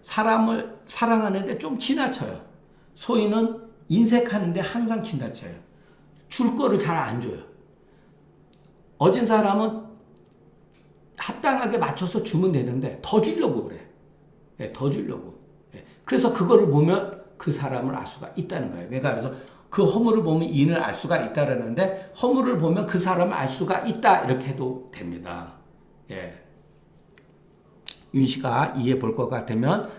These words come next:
사람의 인 불인을 우리가 대충 알 수가 있다. 오시가 어려대. 이거 참 재미있는 글이에요. 후한 오우라는 사람이 이르기를, 아전이,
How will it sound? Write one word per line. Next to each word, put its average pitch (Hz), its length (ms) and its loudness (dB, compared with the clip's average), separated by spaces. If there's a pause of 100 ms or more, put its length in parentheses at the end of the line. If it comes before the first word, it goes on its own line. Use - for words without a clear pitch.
사람의 165 640 0
인 139 240 2
불인을 123 540 -2
우리가 - 640 -6
대충 - 500 -8
알 - 120 -12
수가 - 260 -12
있다. - 480 -10
오시가 113 400 -4
어려대. 104 500 -4
이거 110 200 -10
참 - 240 -8
재미있는 131 440 -2
글이에요. 104 600 -6 (1300)
후한 196 520 6
오우라는 156 560 4
사람이 123 400 2
이르기를, 113 580 -2
아전이, 123 920 2